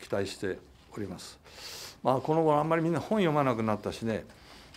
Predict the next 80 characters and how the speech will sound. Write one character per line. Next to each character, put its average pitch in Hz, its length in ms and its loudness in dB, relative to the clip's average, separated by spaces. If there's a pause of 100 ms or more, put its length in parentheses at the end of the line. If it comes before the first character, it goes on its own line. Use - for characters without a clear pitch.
(120)
そ 127 100 0
の 135 140 0
ね、 127 120 2
な 131 120 2
ん 117 40 -2
か 98 60 -2
青 170 220 2
年 170 180 4
の 160 120 2
抱 156 160 -2
負 135 100 -8
と 143 140 -2
か 110 120 0
ね、 104 140 0
な 117 100 -2
ん 127 60 -6
か 113 160 -2
こ 113 120 -4
う 107 80 0
演 123 140 0
説 135 180 -2
会 104 200 2
や 101 100 0
る 87 80 -2
か、 90 120 -2
あ - 20 -2
ん 131 80 -4
な 151 80 -2
も 151 120 0
の 139 100 0
は 101 100 2
ね、 92 320 -4
な 107 120 -6
ん 113 40 -10
か 104 120 -2
誰 113 220 -2
か 113 160 0
が 98 80 0
書 107 60 2
い 101 40 -2
た 101 120 -4
も 98 100 -4
の 85 60 -8
か 82 80 -6
自 90 100 -6
分 107 100 -8
で 104 140 -6
書 113 80 2
い 117 40 -2
て 98 60 -4
ま 85 80 -6
し 78 40 -10
た 90 100 -6
が、 78 80 -8
し - 80 -10
た 117 120 -4
っ - 20 -12
た 120 140 -2
ら 117 60 -2
ず 98 60 -4
の 85 60 -8
と 98 120 -6
こ 90 140 -4
あ 95 40 -4
っ 95 40 -8
て 90 140 -10
で 82 80 -6
す - 100 -14
ね、 78 180 -12 (600)
そ 151 80 -4
ん - 20 2
な 147 40 4
こ 147 100 2
と 151 80 2
よ 143 60 6
り 120 80 2
も 107 100 2
非 113 180 0
常 123 100 2
に 113 100 0